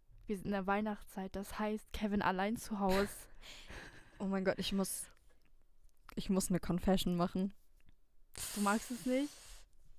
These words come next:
Speaker 2: Schlimmer.
Speaker 1: <laughs> Oh nein.
Speaker 2: Es ist, Leute, bitte entfolgt dem Podcast nicht, wenn ihr das hört, aber <laughs> ich kann das überhaupt nicht sagen. Das ist mir ja unangenehm. Ich hab noch nie Kevin allein zu Hause geguckt.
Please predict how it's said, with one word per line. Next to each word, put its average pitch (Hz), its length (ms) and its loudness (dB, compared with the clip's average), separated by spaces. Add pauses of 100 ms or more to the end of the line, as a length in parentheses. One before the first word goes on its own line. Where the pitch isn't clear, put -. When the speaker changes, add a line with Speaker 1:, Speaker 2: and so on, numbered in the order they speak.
(340)
Speaker 2:
Schlimmer. 208 480 6 (260)
Speaker 1:
<laughs> 269 140 4 (960)
Oh 277 40 0
nein. 277 400 0 (320)
Speaker 2:
Es - 160 -2
ist, - 240 -2 (1040)
Leute, 214 420 6
bitte - 340 4
entfolgt 226 420 6
dem 202 100 6
Podcast - 400 2
nicht, 196 120 2
wenn 196 120 2
ihr 185 80 0
das 185 160 -2
hört, 180 180 2
aber - 300 0 (880)
<laughs> - 0 -
ich - 1400 -4
kann 254 160 8
das 302 100 4
überhaupt 240 300 8
nicht 220 120 6
sagen. 190 440 6
Das 202 160 4
ist - 100 0
mir 220 140 6
ja 185 60 6 (100)
unangenehm. 185 720 6 (1300)
Ich - 160 4
hab - 140 2
noch 208 260 4
nie 247 240 10
Kevin 240 340 6
allein 247 300 2
zu - 140 2
Hause - 240 2
geguckt. - 500 8